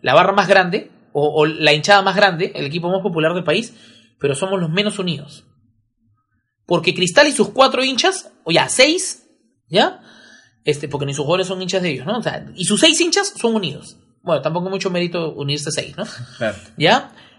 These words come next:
Speaker 1: Este, las gallinas hacen un frente común para todo. O sea, para el perro muerto, para, para,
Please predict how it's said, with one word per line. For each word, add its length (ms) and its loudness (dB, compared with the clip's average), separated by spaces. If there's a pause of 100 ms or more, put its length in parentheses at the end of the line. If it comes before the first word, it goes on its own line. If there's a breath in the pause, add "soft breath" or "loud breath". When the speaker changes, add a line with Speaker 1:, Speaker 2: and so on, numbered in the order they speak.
(160)
Speaker 1:
Este, 920 -2
las 300 -4
gallinas 520 -2 (340 soft breath)
hacen 240 0
un 100 -6
frente 380 -2
común 480 -2 (100)
para 240 0
todo. 380 2
O 260 -20
sea, 220 -2
para 160 4
el 100 0
perro 260 0
muerto, 640 2
para, 380 0
para, 500 -2